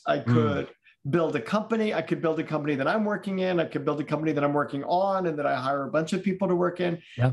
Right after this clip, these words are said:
Speaker 1: I could run training programs. I've done all of these things, right, over
Speaker 2: Yeah.
Speaker 1: the course of my career. Some of them I've liked, some of them I haven't liked as much. Some of the, you know, like, there's a lot of experimentation
Speaker 2: Yeah.
Speaker 1: that goes on.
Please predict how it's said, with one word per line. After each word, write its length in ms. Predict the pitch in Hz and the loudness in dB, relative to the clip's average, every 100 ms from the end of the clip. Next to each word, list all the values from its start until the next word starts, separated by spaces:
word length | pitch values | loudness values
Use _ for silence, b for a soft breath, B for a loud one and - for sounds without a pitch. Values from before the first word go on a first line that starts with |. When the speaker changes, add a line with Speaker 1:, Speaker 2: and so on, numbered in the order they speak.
| 123 | 2
Speaker 1:
I 100 | - | -2
could 280 | 160 151 | 0 0
run 240 | 151 143 131 | 0 0 -2
training 380 | - 196 190 185 | -2 0 2 2
programs. 320 | 180 185 170 | 2 0 -2
I've 200 | 170 170 | -2 0
done 220 | 214 220 | 0 0
all 320 | - 190 202 | 0 0 2
of 140 | 185 160 | 0 0
these 220 | 160 - | -2 0
things, 380 | 240 165 127 - | -2 -2 -6 0
right, 260 | 147 151 | 2 2
over 260 | 170 160 160 | 2 2 2
Speaker 2:
Yeah. 60 | |
Speaker 1:
the 60 | 156 | 0
course 320 | - 151 151 | -2 -4 -4
of 60 | 143 | -2
my 120 | 139 | -2
career. 380 | - 208 151 - b b - | -2 -2 -2 -4 b b -2
Some 240 | 185 202 | 2 2
of 100 | 185 | 2
them 160 | 175 156 | 0 0
I've 160 | 156 | 0
liked, 380 | 226 226 208 - | 0 0 -2 -4
some 180 | 170 160 | -2 0
of 60 | |
them 120 | 156 151 | 0 -2
I 80 | |
haven't 360 | 131 160 202 208 | -2 -2 -2 -2
liked 280 | 185 180 185 | -2 -2 -2
as 140 | 170 | 0
much. 320 | 170 170 165 | 2 0 -2
Some 160 | - 160 | -4 -2
of 80 | 156 | -4
the, 80 | 156 | -2
you 80 | 165 | 0
know, 120 | 151 | 2
like, 200 | 147 147 | 0 0
there's 200 | 165 156 | -2 0
a 40 | |
lot 240 | 160 208 202 | 0 0 0
of 80 | |
experimentation 880 | 175 - 170 160 147 147 220 226 170 | -4 -4 0 0 -2 -2 0 2 2
Speaker 2:
Yeah. 60 | 123 | 0
Speaker 1:
that 120 | 113 | 0
goes 220 | 139 127 | -2 -2
on. 260 | 131 131 | -4 -6